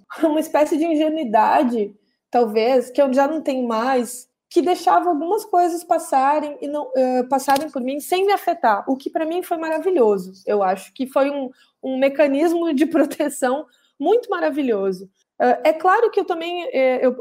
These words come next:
eu tenho que te dizer que eu tive a sorte de ter uma família, eh, muito boa pra mim. E isso é, é algo que eu considero extremamente importante, assim, no meu desenvolvimento como ser humano, sabe?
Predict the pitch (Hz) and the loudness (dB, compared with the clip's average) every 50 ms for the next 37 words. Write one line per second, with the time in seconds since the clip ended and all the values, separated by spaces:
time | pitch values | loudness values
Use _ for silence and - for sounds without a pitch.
0 | - - - 226 - - 294 320 311 - 302 - 302 226 202 226 240 254 294 - | -2 -2 -2 -2 -4 -6 -8 -8 -8 -10 -10 -8 -8 -8 0 2 2 2 4 2
1 | - 277 269 - 294 254 269 277 262 - - 247 254 285 302 - 320 277 254 254 | -2 -4 -4 -4 -4 -2 -2 -2 -2 0 2 2 4 2 2 -2 -4 -6 -6 -8
2 | 254 - 254 247 254 285 294 294 294 294 - 294 262 240 247 254 294 302 294 277 | -4 0 2 2 2 2 0 -4 -8 -8 -8 -8 -8 -6 -6 -6 -6 -4 -2 -2
3 | 240 214 - - - 233 233 226 226 226 220 214 214 _ _ - 254 302 381 - | -2 -2 -4 -8 -8 -6 -4 -4 -4 -6 -8 -12 -14 _ _ -10 -8 -6 -4 -2
4 | 440 311 240 269 254 226 214 208 196 196 - 214 202 196 185 170 175 190 - _ | -2 0 2 4 4 4 4 2 0 -2 -4 -6 -6 -6 -8 -10 -12 -18 -18 _
5 | - 226 226 226 226 262 330 320 330 - 359 339 339 339 330 311 294 269 254 240 | -10 -8 -4 -2 0 0 0 -2 -2 -2 0 0 0 0 0 0 0 0 0 0
6 | 226 - - - - - - - - - 214 233 220 220 254 302 285 269 320 311 | -2 -2 -4 -4 -4 -4 -2 0 2 4 4 4 6 6 4 4 4 2 2 2
7 | 294 285 269 247 233 220 - 269 262 269 285 285 - - 214 247 254 262 285 294 | 2 2 0 -2 -4 -2 -2 -2 -2 -2 -4 -8 -10 -6 -2 0 2 2 2 0
8 | 302 294 277 262 269 269 - 359 440 494 480 453 427 - 403 - 381 370 - - | -4 -6 -6 -8 -10 -10 -8 -4 -2 0 2 2 0 -2 -4 -4 -2 -4 -2 -4
9 | 311 277 285 311 311 - 294 277 - - 277 277 285 285 277 269 269 294 254 247 | -6 -6 -6 -6 -6 -8 -10 -12 -10 -10 -10 -10 -8 -6 -4 -2 -2 -2 -2 -4
10 | 294 302 262 277 277 262 240 240 247 247 254 254 - - 294 294 - - 311 311 | -6 -4 -2 -2 -2 -2 -2 -2 -2 -2 -2 -4 -8 -14 -14 -14 -10 -8 -6 -6
11 | 359 349 285 254 233 220 208 196 196 - - 208 214 214 226 | -4 -2 -2 0 0 -2 -2 -4 -4 -4 0 0 0 0 -2